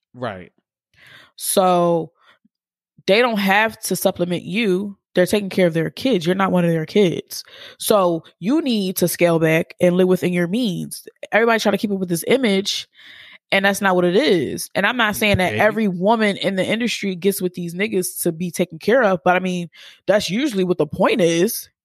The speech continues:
Speaker 2: especially if you have a kid by 'em. You think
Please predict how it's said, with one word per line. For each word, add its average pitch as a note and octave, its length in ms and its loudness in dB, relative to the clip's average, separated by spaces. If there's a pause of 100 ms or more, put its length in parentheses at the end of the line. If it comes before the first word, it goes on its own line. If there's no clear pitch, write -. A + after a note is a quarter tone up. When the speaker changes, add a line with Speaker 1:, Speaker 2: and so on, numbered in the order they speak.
(520)
Speaker 2:
especially G#3 400 0
if A3 100 -4
you G3+ 60 4
have F3 100 2
a - 60 -10
kid C4 260 2
by D#3+ 220 0
'em. F3+ 240 -2 (340)
You A#3+ 160 0
think G#3+ 400 -2